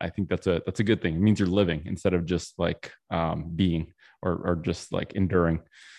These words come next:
Um, let's talk a little bit about Hut Eight, 'cause I know they were founded in twenty seventeen. They're based in Canada.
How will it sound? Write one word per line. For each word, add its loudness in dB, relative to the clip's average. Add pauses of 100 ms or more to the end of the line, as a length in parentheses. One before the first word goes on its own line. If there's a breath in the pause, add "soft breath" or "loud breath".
(180 loud breath)
Um, 4 (300)
let's 2
talk 2
a 4
little 8
bit 6
about 6
Hut 0
Eight, 2
'cause -6
I 2
know 6
they 6
were 6
founded 2
in -2
twenty 0
seventeen. 2
They're 2
based 0
in 0
Canada. 2